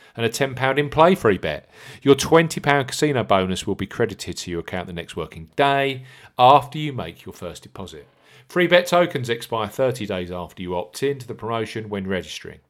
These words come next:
Casino bonus is valid for thirty days. Full terms and conditions apply. So Unibet,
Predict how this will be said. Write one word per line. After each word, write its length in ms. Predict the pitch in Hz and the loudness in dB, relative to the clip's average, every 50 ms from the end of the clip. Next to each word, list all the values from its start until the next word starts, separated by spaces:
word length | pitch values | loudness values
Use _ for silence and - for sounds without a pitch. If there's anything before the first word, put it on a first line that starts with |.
| _ _ _ - - _ - | _ _ _ -20 -20 _ -14
Casino 520 | - - 127 - - 156 151 143 139 135 127 | -8 -6 -6 -4 -2 0 0 0 -2 -4 -4
bonus 420 | 123 85 82 80 82 85 - - | -4 -8 -8 -10 -12 -14 -14 -16
is 120 | 104 - | -16 -16
valid 260 | - 80 76 76 - - | -16 -16 -16 -18 -18 -20
for 100 | - - | -20 -18
thirty 320 | - - 85 82 - 90 | -16 -14 -14 -12 -14 -14
days. 400 | - 127 131 135 117 90 - - | -12 -10 -10 -10 -10 -12 -14 -12
Full 200 | - 117 120 117 | -8 -8 -8 -8
terms 320 | - - 104 95 90 - | -8 -8 -10 -10 -10 -12
and 80 | 95 98 | -14 -14
conditions 460 | 113 98 80 73 - - 95 85 - | -14 -14 -14 -16 -18 -18 -20 -20 -20
apply. 400 | - - - - 170 165 131 92 | -20 -14 -6 -4 -2 0 0 -2
So 180 | - - 120 113 | -2 -4 -4 -4
Unibet, 640 | 110 143 160 160 135 110 92 76 - - - - | -2 -2 -2 -2 -2 -4 -6 -8 -10 -10 -14 -18